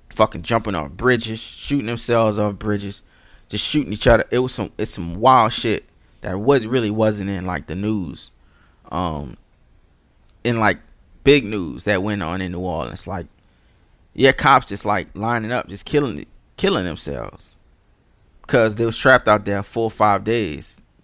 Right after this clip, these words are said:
three, three to five days. It's mostly, it's per-, it's five days basically, uh, where niggas was just stuck,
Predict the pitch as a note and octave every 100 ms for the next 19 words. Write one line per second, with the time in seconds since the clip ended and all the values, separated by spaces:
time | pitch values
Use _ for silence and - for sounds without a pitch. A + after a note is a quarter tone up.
0 | _ - C#3 A#2+ - C3+ B2 A2 A2 G2
1 | D#2+ C#2 G#2+ A2 G#2+ G#2 - - - C3
2 | - - G#2 - - B1 - G#1 - -
3 | - - - - _ _ _ _ _ _
4 | _ _ _ - C2+ C2+ B1+ F2+ G2 F#2
5 | F2+ F#2 D2+ - - A#2+ - -